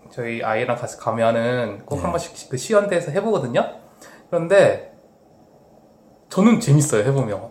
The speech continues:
Speaker 1: 마리오 오디세이도 있어서 저 해봤는데
Speaker 2: 네.
Speaker 1: 재밌더라고요. 그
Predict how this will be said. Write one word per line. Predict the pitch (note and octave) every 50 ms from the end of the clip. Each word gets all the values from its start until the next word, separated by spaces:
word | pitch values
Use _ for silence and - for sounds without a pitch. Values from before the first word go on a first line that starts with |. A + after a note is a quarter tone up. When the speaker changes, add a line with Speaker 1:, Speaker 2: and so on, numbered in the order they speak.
| -
Speaker 1:
마리오 | A#2+ A#2 A#2+ C#3+ C#3
오디세이도 | A#2+ A#2 C3+ - - C3 B2+ A#2+
있어서 | A2 - - A#2+ A#2
저 | A2+ - G#2
해봤는데 | C3 D3 D#3+ D#3+ C#3 A2+ G#2+ A2 B2+ C3+ - -
Speaker 2:
네. | - E2 E2 - - _ - - - - _ _ _ _ - - _ -
Speaker 1:
재밌더라고요. | - C#3+ C#3 D#3+ D#3 - D3+ B2 A2 F2+ - G2+ G2+ G2+ G#2 G2+ F#2+ F#2+ -
그 | - A2 G#2+ G2+ G2+ G2 F#2